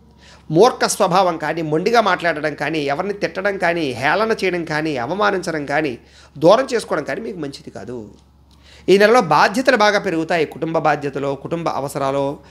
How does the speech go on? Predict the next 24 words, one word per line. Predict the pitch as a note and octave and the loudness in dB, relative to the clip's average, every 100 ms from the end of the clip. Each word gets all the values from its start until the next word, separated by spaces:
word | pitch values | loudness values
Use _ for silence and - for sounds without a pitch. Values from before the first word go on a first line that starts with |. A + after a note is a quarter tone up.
| - - | -14 0
లేదా | E3+ | 2
పిల్లలకి | F3 D#3 E3+ E3 | 2 0 0 0
పెళ్ళిళ్ళు | D3 D3+ E3+ D#3 | 0 -2 0 -2
చేయవలసి | C#3+ C#3 C#3+ | -4 -4 -4
రావడాలు, | C#3 C#3+ C#3+ | -2 -2 -2
సంతానాలకు | C#3 D3+ D#3+ E3 D#3+ D3+ | -6 -6 -2 0 0 -4
చదివించడాలు, | C#3+ D3+ D#3 C#3+ C#3+ C#3 C#3 - - | -4 -4 -2 -2 -2 -4 -8 -18 -4
విదేశాలు | D#3+ F3+ E3 D3+ | 2 4 4 0
పంపడాలు, | C3+ C#3 D#3+ D3+ D3 | 0 -4 0 0 0
ఇంటికి | D3 D#3 G3 F#3+ | -2 -4 -6 -6
సంబంధించినటువంటి | E3+ D3+ D#3 D#3 D3 D3+ D3 D3 | -4 -4 -4 -6 -6 -4 -2 -4
వెచ్చాల | B2+ B2 - D#3 | -4 -4 0 0
ఖర్చులు, | D3+ C#3+ C3 C#3 C3+ C3+ - - - - | 0 -6 -6 -6 -6 -8 -18 -20 -8 2
గృహోపకరణ | E3+ F3+ F3+ E3 D#3+ | 4 4 2 -2 0
వస్తువులు | D3+ D#3 D3 | -2 -4 -6
కొనాలో, | C3+ C#3 D3 D3 | -4 -2 0 0
మరమ్మతులు | C#3+ C#3 E3+ F3+ D#3+ D3+ | -2 -4 -2 -2 -2 -4
చేయించుకోవడం, | D3 C#3+ - D3 | -6 -6 -6 -6
ఇలాంటి | D3 G#3+ A#3 | -2 -2 0
బాధ్యతలు | D#3+ D3+ D#3+ D3+ E3 C#3+ - - C3 | 0 0 0 -8 -6 -8 -10 -14 -2
బాగా | C3 E3 | 0 0
పెరిగే | E3+ C3+ | -2 -4
అవకాశాలు | C3+ A#2 A2+ B2 | -6 -8 -12 -16
ఉన్నాయి. | G#2+ - | -16 -20